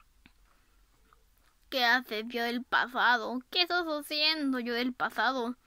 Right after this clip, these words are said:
Te entrené pa' muchas cosas, no pa' unos beneficios miserables. Están pasando... ¿Y tú qué haces?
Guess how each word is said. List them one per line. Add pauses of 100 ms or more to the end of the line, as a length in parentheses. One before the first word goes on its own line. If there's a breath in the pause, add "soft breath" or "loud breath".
(340 soft breath)
Te
entrené
pa'
muchas
cosas,
no
pa'
unos
beneficios
miserables. (720 soft breath)
Están
pasando... (240)
¿Y
tú
qué
haces?